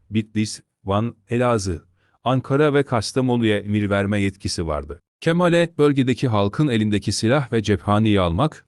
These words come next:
halkı mücadeleye davet etmek ve silah tedarik etmek görevleri verilmiştir. Kemal'in amacı, Anadolu'da milli mücadeleyi başlatmak ve bağımsız bir Türk devleti kurmaktır. On altı Mayıs bin dokuz yüz on dokuzda İstanbul'dan Bandırma vapuru ile hareket Kemal,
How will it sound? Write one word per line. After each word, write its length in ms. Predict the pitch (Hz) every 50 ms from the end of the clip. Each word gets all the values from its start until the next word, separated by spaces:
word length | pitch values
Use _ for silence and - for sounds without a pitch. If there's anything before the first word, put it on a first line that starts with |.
| _ _
halkı 380 | - 113 120 120 - - 175
mücadeleye 640 | 160 143 117 127 123 120 110 117 110 113 113 113 107
davet 300 | 101 101 98 98 95 -
etmek 380 | 107 98 - 117 117 110 - 113
ve 100 | 117 113
silah 360 | - - 120 113 135 151 139
tedarik 440 | - 127 117 113 113 113 120 117 -
etmek 340 | 104 98 - 104 104 104 -
görevleri 460 | 107 101 98 95 95 101 101 107 95
verilmiştir. 680 | 90 85 80 80 73 73 - - - - - - - _ _ _ _ -
Kemal'in 440 | - 143 143 147 147 151 156 156
amacı, 480 | 147 123 101 90 85 80 87 147 185 185 - _ _ _ _ -
Anadolu'da 580 | 110 117 123 120 120 123 117 117 127 131 131
milli 380 | 123 123 127 123 131 139 156 147
mücadeleyi 600 | 123 107 107 113 107 107 104 107 107 107 104 95
başlatmak 680 | 98 92 - - 117 110 104 - 156 175 180 - -
ve 180 | 135 131 120 98
bağımsız 540 | 101 101 104 107 104 - - 151 151 135 123
bir 180 | 123 117 113
Türk 260 | - - 131 131 - -
devleti 360 | 104 95 95 95 90 107 101
kurmaktır. 760 | - - 104 95 87 78 - - - 87 78 - - - - _ _ _ _ -
On 160 | 139 160 165
altı 340 | 156 143 139 135 - - 170
Mayıs 420 | 143 120 113 120 123 117 - -
bin 180 | 117 117 117 110
dokuz 320 | 104 - - 160 143 117
yüz 220 | 120 127 120 - 120
on 220 | 120 120 123 120
dokuzda 460 | 113 107 - - 113 110 110 123 120
İstanbul'dan 760 | 110 104 - - - 156 160 160 139 127 117 127 127 131 135
Bandırma 440 | 127 117 117 113 120 117 123 127 120
vapuru 320 | 117 107 - - 117 135 131
ile 160 | 117 107 104
hareket 400 | 98 98 98 92 - 113 104 -
Kemal, 440 | - - 95 92 90 101 143 165